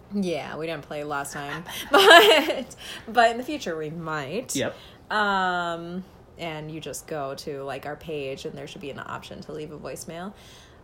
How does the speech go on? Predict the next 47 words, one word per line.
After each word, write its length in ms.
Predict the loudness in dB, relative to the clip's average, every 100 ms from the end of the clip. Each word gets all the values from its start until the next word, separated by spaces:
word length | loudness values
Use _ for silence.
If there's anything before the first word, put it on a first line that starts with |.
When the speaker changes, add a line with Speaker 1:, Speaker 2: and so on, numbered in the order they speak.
| -10
Speaker 1:
That's 220 | -6 -6 -8
always 280 | -10 -10
really 180 | -10 -10
fun 220 | -10 -12
for 160 | -10 -8
us. 420 | -6 -8 -10 -12 -16 -14 -8
Speaker 2:
Yeah, 140 | -8
absolutely. 420 | -8 -10 -10 -10
Check 240 | -4 0 2
out 160 | 0
the 100 | 0
YouTube 440 | -2 -2 -2 -4 -2
page 400 | -4 -4 -6 -4
later 220 | -4 -4
this 160 | -6 -6
week. 180 | -6 -4
I'm 100 | -2
not 180 | 0 -2
gonna 140 | -4
promise 320 | -2 -4 -4
a 40 | -4
day, 360 | -2 -2 -4 -6
but 360 | -6 -6 -8 -16 -20 -20 -20 -20 -20 -20 -20 -20 -20 -4
towards 240 | -4 -2
the 80 | -4
end 80 | -4
of 40 |
the 60 | -2
week, 240 | -4 -4
maybe 180 | -6 -4
the 100 | -2
weekend, 400 | -2 -2 -4 -4 -10 -10
there 100 | -8
should 160 | -6
be 100 | -6
an 60 | -6
accompanying 440 | -6 -6 -6 -6
video 280 | -4 -4 -4
to 160 | -4 -6
this, 360 | -6 -6 -8 -12
this 300 | -10 -8 -6
Toronto 420 | -6 -2 0 0 -4
podcast. 500 | -6 -6 -10 -10 -18 -20 -20 -10
Speaker 1:
<laughs> 540 | -8 -6 -8 -8 -10 -10 -16 -20 -20 -16 -2
And 60 | 0
that's 160 | 0
it. 220 | 0 0